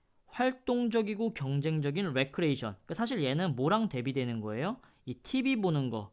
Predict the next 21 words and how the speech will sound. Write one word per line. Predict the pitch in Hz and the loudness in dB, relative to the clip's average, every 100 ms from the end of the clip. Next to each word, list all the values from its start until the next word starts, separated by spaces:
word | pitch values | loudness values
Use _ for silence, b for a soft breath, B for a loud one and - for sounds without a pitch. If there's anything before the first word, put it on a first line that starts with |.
| - | -6
이런 | 135 | -4
수동적인 | 135 - 254 247 220 202 202 135 - | -4 -2 0 2 2 2 0 -2 -2
레크레이션이랑 | 135 135 165 165 147 147 147 143 | -2 0 0 0 2 2 2 0
대비되는 | 117 120 123 117 110 | -2 -4 -2 -4 -4
거죠. | 101 127 202 B B B | -6 -4 -6 B B B
그래서 | - 120 | -8 0
능동적인 | 143 190 247 247 226 214 | 2 2 2 4 4 4
이런 | 160 151 123 | 2 2 0
레크레이션들은 | 117 - 143 127 123 131 208 117 - _ b b b | -2 -2 -2 -2 -4 -2 -2 -4 -8 _ b b b
아마 | 113 135 135 | -4 -2 -2
제공을 | - 120 123 202 208 | -2 -4 -2 0 0
할 | 165 | 0
건데요. | 143 127 143 143 | -2 -4 -4 -4
채널, | - 233 180 107 - b b b | -4 -2 -2 -4 -8 b b b
뭐 | 123 - | -14 -10
통로 | - 262 262 175 | -4 -2 0 0
이런 | 127 | -2
뜻이죠. | 120 117 - 190 - _ _ _ _ | -6 -10 -6 -8 -8 _ _ _ _
채널 | - 143 131 | -10 -8 -8
하면요, | 117 117 147 | -10 -10 -12
통로. | 190 170 127 160 247 | -8 -8 -6 -6 -8